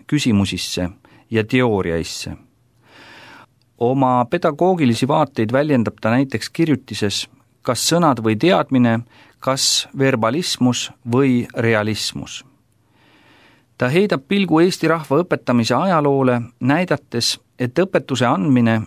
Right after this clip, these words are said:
nii kirikus kui koolis on olnud sõnaline kuni viimase ajani. Reaalteadmisi on pakutud vähe. Alles Jaan Adamson Aleksandri kooli mõttega väljendanud instinktiivselt tuntud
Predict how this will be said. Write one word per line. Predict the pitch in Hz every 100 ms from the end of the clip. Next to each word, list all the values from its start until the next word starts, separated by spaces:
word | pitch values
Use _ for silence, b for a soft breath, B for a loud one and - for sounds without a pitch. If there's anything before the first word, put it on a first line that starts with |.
| -
nii | 131 135
kirikus | 170 180 143 - 131
kui | - 110
koolis | 156 175 151 123 - - _ -
on | 123 131
olnud | 170 160 123 -
sõnaline | 170 180 135 131 120 113 107 _
kuni | - 131 127
viimase | 165 147 107 104
ajani. | 101 90 82 80 - _ B B B B
Reaalteadmisi | 120 165 160 135 170 160 127 113 117 107 110 -
on | 117 104
pakutud | 135 - 117 - 101
vähe. | 95 85 85 - _ _ _ B B B B B
Alles | 135 160 139
Jaan | 170 175 143
Adamson | 156 180 131 113 - 113 101 - -
Aleksandri | 127 120 147 170 131
kooli | 123 117 113
mõttega | 127 180 _ 120 110 107 110 - -
väljendanud | 120 147 151 123 117 113 104 - - -
instinktiivselt | 143 - 127 104 - 170 170 120 113 107 _ _ _ _
tuntud | 147 151 - 123